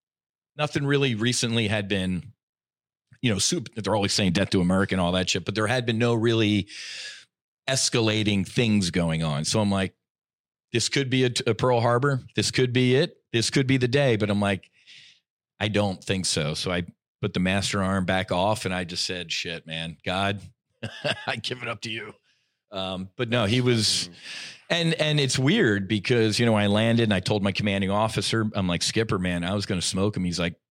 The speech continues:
"You probably should have." I'm like, "What?" He's like, "You, you, you would have been right technically, but you would have been wrong and your career would have been over with. They would have court-martialed you and everything, but you would have been,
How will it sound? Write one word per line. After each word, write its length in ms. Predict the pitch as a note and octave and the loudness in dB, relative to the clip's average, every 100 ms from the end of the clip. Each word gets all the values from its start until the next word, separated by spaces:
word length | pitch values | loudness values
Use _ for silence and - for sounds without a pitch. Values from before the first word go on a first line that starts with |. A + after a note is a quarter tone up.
| _ - | _ -10
"You 80 | E2 | -4
probably 460 | F2+ F#2 F2+ F#2 | 0 0 0 -2
should 260 | - G#2 G2+ | 0 0 0
have." 160 | C#2+ | -2
I'm 100 | E2 | -2
like, 220 | E2 D2+ D#2+ | -4 -4 -2
"What?" 360 | E2+ A#2+ - _ _ _ _ _ - | 0 0 0 _ _ _ _ _ -12
He's 160 | F#2+ | -6
like, 240 | F#2 E2+ E2 _ _ | -4 -6 -8 _ _
"You, 100 | F#2+ - | -16 -10
you, 160 | G2+ G#2 | -8 -6
you 200 | G#2 G2+ | -4 0
would 120 | G#2+ G#2+ | 0 2
have 40 | |
been 140 | G#2 G2 | 2 2
right 480 | F#2+ G2+ E3 - - _ _ _ _ - | 2 2 0 -2 -6 _ _ _ _ -6
technically, 540 | A#2+ - B2+ D3+ D3+ | -6 -4 -2 0 2
but 140 | C3 G#2+ | 2 0
you 80 | G#2 | 0
would 100 | G#2 | 0
have 60 | F#2 | 0
been 140 | F2+ | 2
wrong 440 | G2+ A2+ C3+ D3 | 2 4 2 2
and 120 | G2+ F#2 | 2 0
your 100 | E2+ | 0
career 320 | - A#2 A#2 | 0 2 4
would 140 | A2+ | 4
have 40 | A2+ | 2
been 140 | A2+ | 2
over 240 | A#2 A#2+ | 2 2
with. 160 | B2 B2 | 0 0
They 80 | F#2+ | 0
would 160 | F2 | 0
have 80 | F2 - _ _ _ - | -2 -6 _ _ _ -12
court-martialed 680 | - A2+ A2 A#2+ A#2 A#2 A2 | -2 0 2 2 2 2 2
you 100 | A#2+ | 2
and 80 | A2+ | 2
everything, 340 | A2+ A#2 A#2+ | 2 2 2
but 220 | G#2 G2+ | 2 0
you 100 | G2 | -2
would 140 | G2 F#2 | -2 -2
have 60 | |
been, 260 | F2+ F2+ | -2 -4